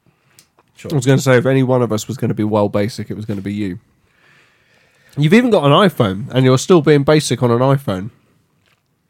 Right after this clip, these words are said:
Speaker 1: You got a game for us, Tom?
Speaker 2: Uh, yeah. <laughs> Okay,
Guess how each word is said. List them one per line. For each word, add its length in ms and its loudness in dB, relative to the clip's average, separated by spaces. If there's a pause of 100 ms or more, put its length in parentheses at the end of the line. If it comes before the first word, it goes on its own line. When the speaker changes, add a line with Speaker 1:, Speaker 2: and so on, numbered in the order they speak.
(1080)
Speaker 1:
You 80 -10
got 40 -6
a 20 -12
game 200 -4
for 80 -10
us, 80 -10
Tom? 240 -8 (140)
Speaker 2:
Uh, 220 -6
yeah. 220 -6
<laughs> 60 -10 (1200)
Okay, 240 -8